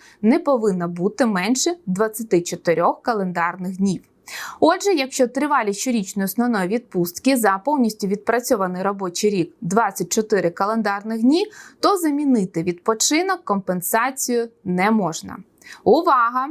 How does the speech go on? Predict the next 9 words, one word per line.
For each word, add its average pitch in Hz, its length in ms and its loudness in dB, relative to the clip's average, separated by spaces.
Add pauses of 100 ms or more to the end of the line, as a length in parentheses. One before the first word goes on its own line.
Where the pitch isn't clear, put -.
(120)
Якщо 196 400 0
у 190 60 2
працівника 247 840 2
зі 220 120 -6
стандартною 202 720 -2
тривалістю 190 640 -2
щорічної 196 520 -2
основної 220 400 0
відпустки 214 720 -2